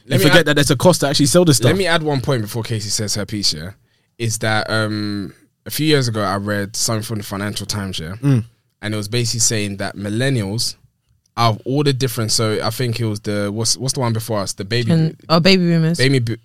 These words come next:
Speaker 1: baby boomers, which were, like, our parents and stuff like
Speaker 2: Yeah.
Speaker 1: that. We're millennials,
Speaker 2: Mm.
Speaker 1: then there's Gen X, and now
Speaker 2: Yeah,
Speaker 1: there's Gen
Speaker 2: wha-,
Speaker 1: Z and all,
Speaker 2: whatever.
Speaker 1: yeah. Millennials, out of all of these groups,
Speaker 2: Mm.
Speaker 1: millennials are in the worst
Speaker 3: Financial
Speaker 1: posi-,
Speaker 3: position.
Speaker 1: for financial position.
Speaker 2: I heard that.
Speaker 1: One, because they said that,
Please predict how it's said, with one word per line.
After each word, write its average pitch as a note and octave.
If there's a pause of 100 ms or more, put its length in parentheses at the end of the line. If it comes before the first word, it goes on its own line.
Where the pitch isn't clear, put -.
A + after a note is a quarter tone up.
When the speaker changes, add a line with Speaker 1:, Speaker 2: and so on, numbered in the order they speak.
Speaker 1:
baby B2
boomers, G#2+
which G#2
were, G#2+
like, G2+
our G2
parents G#2+
and F#2
stuff B2
like A#2+
Speaker 2:
Yeah. G#2
Speaker 1:
that. F#2
We're A#2
millennials, G#2
Speaker 2:
Mm. A#2 (100)
Speaker 1:
then G#2
there's G2+
Gen A#2
X, G#2+
and G#2
now G#2
Speaker 2:
Yeah, A2+
Speaker 1:
there's A2
Gen A2
Speaker 2:
wha-, G#2
Speaker 1:
Z G#2
and G#2
all, G2
Speaker 2:
whatever. G2 (540)
Speaker 1:
yeah. -
Millennials, B2+
out D3
of C#3+
all F#3+
of F3
these D#3+
groups, D#3+
Speaker 2:
Mm. A#2+ (180)
Speaker 1:
millennials B2+ (400)
are A#2
in A#2+
the G#2+ (260)
worst - (300)
Speaker 3:
Financial E3
Speaker 1:
posi-, -
Speaker 3:
position. D#3+
Speaker 1:
for C#3+
financial B2+
position. A2+
Speaker 2:
I D#3
heard D#3+
that. B2+
Speaker 1:
One, E3+ (640)
because C3
they B2+
said A#2+
that, A#2